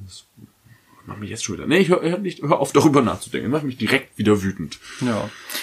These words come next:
Speaker 2: Du haust noch ein Zitat raus?
Speaker 1: Mhm.
Speaker 2: Dann möchte ich mich an dieser Stelle schon verabschieden.
Speaker 1: Pegasus, es war meine Freude mit dir.
Speaker 2: Ja.
Speaker 1: Und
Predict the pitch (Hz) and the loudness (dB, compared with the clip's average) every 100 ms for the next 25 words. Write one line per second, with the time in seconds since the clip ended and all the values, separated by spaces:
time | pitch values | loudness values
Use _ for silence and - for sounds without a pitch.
0 | - - - _ _ - 156 202 208 147 | -12 -16 -20 _ _ 2 4 4 4 2
1 | 165 175 156 160 156 165 165 190 240 196 | 2 2 0 -2 2 2 4 4 4 6
2 | 190 269 330 139 139 170 165 151 143 135 | 6 6 4 4 4 4 2 2 2 2
3 | 139 135 - 131 120 123 117 120 120 - | 2 0 0 -2 -2 -2 2 4 2 2
4 | 131 123 123 123 - _ _ _ _ _ | 2 4 4 2 -4 _ _ _ _ _
5 | _ _ _ - - _ _ - 117 139 | _ _ _ -20 -20 _ _ -10 0 2
6 | 135 139 82 104 120 113 107 87 82 82 | 2 0 -4 -6 -4 -6 -8 -10 -10 -12
7 | - 123 - - _ - - - _ 123 | -2 -2 -2 -8 _ -20 -20 -20 _ 4
8 | 139 147 147 - | 6 6 2 -4